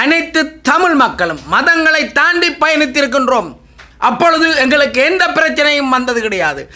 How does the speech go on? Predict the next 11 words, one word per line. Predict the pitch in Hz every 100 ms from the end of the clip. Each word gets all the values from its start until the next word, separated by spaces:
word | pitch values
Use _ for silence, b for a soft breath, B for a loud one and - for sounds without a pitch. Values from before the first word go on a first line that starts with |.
| B B
நாங்கள் | 214 285 285 269 233 208 - b b b 143 214
மிகவும் | 285 294 320 311 262
ஒன்றாக, | 240 208 202 165 151 160 - b b b _ _ _ _ _ -
ஐக்கியமாக | 294 330 311 320 285 247 170 165 147 - _
இந்த | 208 233 226 -
பூமியில் | 233 240 240 220 190
வாழ்ந்திருந்தோம். | 190 190 170 156 143 127 - - _ _ _ _ _ - - _ _ _ _
ஏதோ | 185 262 285 262 214 - - _ _ _ - -
திட்டமிட்ட | 233 - 262 254 240 254 254 233
இலங்கை | 226 240 233 233 -
புலனாய்வோ, | 233 226 220 214 233